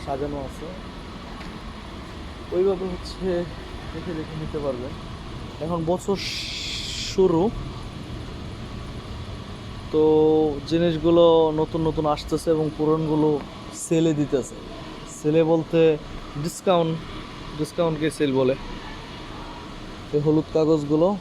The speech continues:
তো অনেক সময় হচ্ছে কি আপনারা আসা-, আসার পরে হচ্ছে দেখলেন এটা একুশ টাকা, তো এখন হচ্ছে এই জায়গাতে অন্যটা লাগানো, তো ওইটা নিয়ে আপনি এই কেসের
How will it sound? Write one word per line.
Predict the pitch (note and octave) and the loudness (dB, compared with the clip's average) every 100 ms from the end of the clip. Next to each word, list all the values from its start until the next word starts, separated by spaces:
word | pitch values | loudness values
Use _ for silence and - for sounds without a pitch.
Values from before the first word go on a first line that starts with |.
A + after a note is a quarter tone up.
| - | 2
তো | F#3 | 6
অনেক | F3 F#3 | 6 6
সময় | - G#3 G#3 | 2 2 4
হচ্ছে | G3 - | 2 0
কি | G3 C#4 | 0 4
আপনারা | F#3+ F3+ F3 F3 E3+ E3 D#3 C#3+ | 4 4 4 6 6 4 2 0
আসা-, | C#3+ - D3 D3 D3 - - - - | -2 -2 -4 -4 -6 -10 -12 -10 -6
আসার | D#3 G3+ F3+ | -2 2 2
পরে | F#3 G3+ | 4 4
হচ্ছে | G3+ F#3+ - F#3+ - - - - - - | 4 2 2 0 0 -10 -14 -14 -12 2
দেখলেন | D3+ F3 F3+ E3 | 4 6 4 4
এটা | D#3 E3 E3 | 6 6 6
একুশ | D#3 D#3 F3 D#3+ | 6 4 2 2
টাকা, | - E3 E3 E3 - - - | 4 6 6 4 -2 -12 2
তো | D#3+ | 4
এখন | D#3+ - E3+ | 4 2 0
হচ্ছে | E3 E3 - E3+ D#3+ - - - - - | 0 -2 2 6 6 2 -12 -10 -10 0
এই | E3 | 2
জায়গাতে | D#3+ F3 F3+ F3 F3+ | 8 8 8 6 4
অন্যটা | D#3 E3 D#3+ E3+ E3+ D3+ - | 6 4 4 6 6 6 2
লাগানো, | D#3 D3+ D3+ D3+ D#3+ - - - - - | 4 4 4 2 -2 -6 -8 -8 -8 2
তো | D#3+ D#3+ D#3 D3+ - | 6 8 6 0 0
ওইটা | E3+ E3+ | 4 4
নিয়ে | E3+ F3 | 6 6
আপনি | E3+ D3 E3 E3+ D#3+ - - - - - - - - - - - - - - - - | 6 4 2 2 2 -6 -12 -10 -10 -10 -10 -10 -12 -10 -10 -10 -8 -8 -8 -10 -2
এই | E3+ E3 D#3 D3 - - - - | 0 2 0 -4 -6 -10 -10 -2
কেসের | G3+ F#3+ | -2 -2